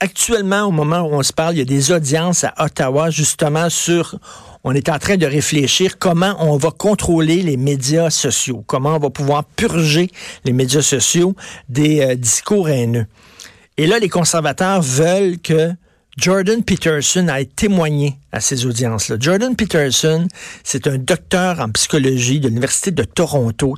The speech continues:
très controversé, mais moi je l'adore, il est brillant. Il vient d'écrire un livre qui a été traduit dans cinquante langues, qui s'est vendu à trois millions d'exemplaires.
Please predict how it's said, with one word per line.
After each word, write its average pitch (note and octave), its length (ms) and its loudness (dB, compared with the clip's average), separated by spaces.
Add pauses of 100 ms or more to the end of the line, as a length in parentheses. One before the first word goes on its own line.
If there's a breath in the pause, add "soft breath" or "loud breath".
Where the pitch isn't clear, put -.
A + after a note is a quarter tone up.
très G#3+ 280 0
controversé, C#3+ 680 0
mais A#2 80 0
moi A#2+ 160 0
je A#2+ 140 -2
l'adore, A#2+ 760 0
il A2+ 140 0
est G#2+ 80 0
brillant. D3+ 640 0 (560 loud breath)
Il C3 120 0
vient D3 120 4
d'écrire D3 400 0
un C#3+ 120 2
livre C#3+ 500 2 (240 loud breath)
qui C3+ 80 -2
a - 0 -
été B2+ 160 -2
traduit C#3+ 380 0
dans A#2+ 180 0
cinquante F3 640 0
langues, D3+ 340 2
qui - 60 -4
s'est C3+ 100 0
vendu A#2+ 320 0
à A#2 60 0
trois - 240 -2
millions D#3+ 280 2
d'exemplaires. B2 800 0